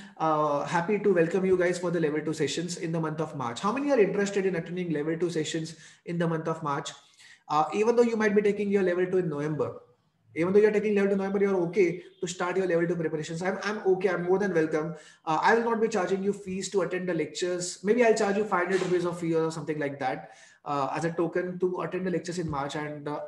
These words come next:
actual fees would be available. Uh, you will have to pay only after you clear your level one. Okay, so if you are interested in level two sessions, just let me know.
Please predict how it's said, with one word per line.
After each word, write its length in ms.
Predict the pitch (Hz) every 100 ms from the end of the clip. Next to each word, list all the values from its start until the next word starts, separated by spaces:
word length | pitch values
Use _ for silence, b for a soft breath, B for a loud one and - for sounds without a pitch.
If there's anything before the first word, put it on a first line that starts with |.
| -
actual 260 | 185 220
fees 220 | 202 208 185
would 100 | 180
be 80 |
available. 340 | 175 165 165 151
Uh, 120 | 160
you 200 | 175 180
will 80 | 175
have 120 | 175
to 100 | 175
pay 140 | 175 190
only 300 | 165 175 180
after 220 | 165 170
you 100 | 220
clear 340 | 202 165 165
your 140 | 165 151
level 240 | 127 127
one. 180 | 113 - - _ _ _ _ _ _ _ _ _ -
Okay, 260 | 143 170 B B
so 240 | - 185 175
if 220 | 180 185
you 160 | 214 202
are 180 | 220
interested 380 | 247 226 240 240
in 120 | 240
level 300 | 233 208 214
two 180 | 214 233
sessions, 400 | 226 208 233 233
just 200 | 196 214
let 200 | 190 175
me 100 | 190
know. 260 | 185 269